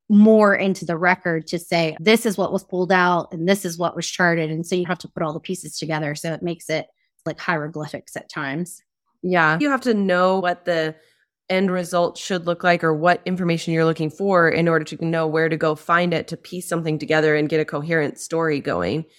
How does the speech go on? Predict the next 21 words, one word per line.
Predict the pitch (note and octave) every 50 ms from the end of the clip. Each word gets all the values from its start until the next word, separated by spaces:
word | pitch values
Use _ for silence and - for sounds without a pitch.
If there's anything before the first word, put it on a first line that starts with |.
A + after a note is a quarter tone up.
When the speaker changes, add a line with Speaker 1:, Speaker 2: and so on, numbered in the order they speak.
| _ -
Speaker 2:
Most | G#3+ A3 B3 D4+ -
documentation | D#4 B3+ A#3+ - A3 F#3+ G3 G3+ A3 F#3+ G3 - - F#3 F3 D#3+
exists | E3 E3+ E3 E3 F3 F3 - -
for | - E3+
several | - - E3+ D#3+ D#3+ G3 G#3
reasons. | G3+ F3+ D3+ D3 C#3+ D#3 C#3+ D3 F#3 G3+ G3+ - -
One | D#3 D#3+ E3+ E3+ F3
of | F3
them | E3 E3+ E3 D#3+ E3 E3+ -
is | - E3 D#3+ D#3 D#3 D#3+ D#3 - -
to | - - F3 D#3+ D3+ D3+ D3 D3 - - -
communicate | - G#3 F#3+ A3 B3+ A#3+ - F3 A2+ A2+ - _ -
from | F3 F3 E3+ E3+
one | E3+ E3+ E3+ E3+ E3+
caregiver | E3 F3+ E3+ E3 D#3 D#3+ D3+ D#3 D#3 -
to | - F3 E3
another. | D3+ D#3 E3 F3 E3 D#3 C3+ C3+ D3 -
With | F3 F#3+ A3+ B3 A#3+ D4
C | - - - G3+ G3
R | G3 F#3+
N | F#3 F3 F3